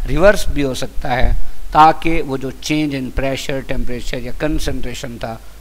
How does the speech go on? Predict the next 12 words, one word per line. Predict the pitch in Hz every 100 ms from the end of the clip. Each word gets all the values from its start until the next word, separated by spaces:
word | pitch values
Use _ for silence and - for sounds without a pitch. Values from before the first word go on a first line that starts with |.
| -
उसके | 143 - 143
effect | 120 - 123 -
को | - 120 117 -
cancel | 143 135 127 - 135
कर | 117 131 107 98
दे। | 92 - - 147
इसे | 143 135
कहता | 120 -
है | 120
ली | 117 127 123
शैटलियर्स | - 127 - 120 120 107
principle। | - 127 117 - 110